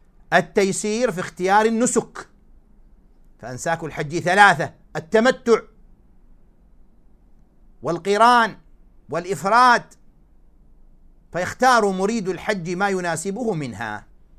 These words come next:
روى البخاري عن عائشة رضي الله عنها قالت:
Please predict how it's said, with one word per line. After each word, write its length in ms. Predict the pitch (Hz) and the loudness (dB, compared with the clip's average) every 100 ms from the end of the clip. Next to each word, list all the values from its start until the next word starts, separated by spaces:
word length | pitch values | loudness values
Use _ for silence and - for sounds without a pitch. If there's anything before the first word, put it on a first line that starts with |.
| - - - | -20 -20 -6
روى 140 | 170 165 | -2 -2
البخاري 520 | 135 139 160 160 143 | -4 -2 -2 -2 -6
عن 120 | 139 | -6
عائشة 380 | 117 160 143 131 | -6 -6 -6 -10
رضي 160 | 135 131 | -8 -8
الله 260 | 143 131 | -6 -8
عنها 180 | 127 131 | -8 -10
قالت: 480 | 127 156 202 226 | -2 0 0 -4